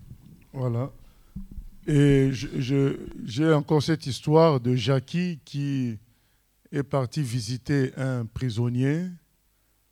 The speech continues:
qui était un chef de la mafia, un, bon, un mafieux, quelqu'un d'important dans la mafia, mais qui avait été arrêté.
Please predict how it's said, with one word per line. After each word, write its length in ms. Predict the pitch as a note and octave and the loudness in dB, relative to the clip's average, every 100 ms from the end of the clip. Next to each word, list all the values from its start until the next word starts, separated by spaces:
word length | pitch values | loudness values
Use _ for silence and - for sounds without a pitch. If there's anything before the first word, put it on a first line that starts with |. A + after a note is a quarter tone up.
| _ _ _ _ - | _ _ _ _ -20
qui 140 | - D3 | -8 -6
était 220 | C3+ D3 | -4 -2
un 260 | C#3 C3+ B2+ | 0 0 0
chef 320 | - D3 G2+ | 0 0 0
de 100 | B2 | -2
la 140 | A#2+ | 0
mafia, 500 | A#2+ C3 - C3 C3+ E3 D#3 - | 0 0 0 -4 -4 -6 -16 -8
un, 180 | C3+ B2+ | -6 -6
bon, 240 | A#2+ B2+ | -6 -2
un 80 | C3 | -2
mafieux, 600 | C#3 B2+ - C#3 D3 C3+ | 0 -2 -2 0 2 2
quelqu'un 280 | A2+ A#2 C#3+ | 0 -2 0
d'important 480 | B2+ B2 B2 A#2+ C3 | 0 2 0 0 0
dans 120 | A#2 | 0
la 100 | A2 | 0
mafia, 500 | A#2 B2 - B2 C#3+ - _ _ _ _ - | 0 0 0 -2 -2 -8 _ _ _ _ -4
mais 120 | C3 | -4
qui 140 | - | 0
avait 200 | C3+ A#2+ | 2 4
été 160 | B2+ - | 4 4
arrêté. 540 | B2 G#2+ A2 - C#3 | 2 2 0 0 -2